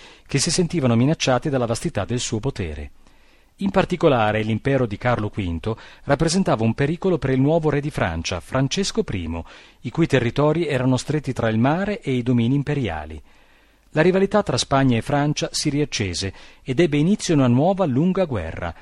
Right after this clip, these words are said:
millecinquecentoventuno millecinquecentocinquantanove,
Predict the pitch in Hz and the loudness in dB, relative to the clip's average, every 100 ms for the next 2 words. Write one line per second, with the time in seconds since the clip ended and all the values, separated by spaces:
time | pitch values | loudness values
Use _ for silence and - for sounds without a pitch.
0 | - - - 117 160 151 - 135 127 143 | -20 -20 -2 2 4 2 0 -2 -2 0
1 | 139 117 104 98 151 185 190 151 139 - | 0 0 -2 -2 -4 -2 0 0 0 0
2 | 127 117 175 185 170 - 127 135 127 135 | -2 0 -2 -2 -2 -2 0 0 0 0
3 | 87 78 90 | -2 -4 -8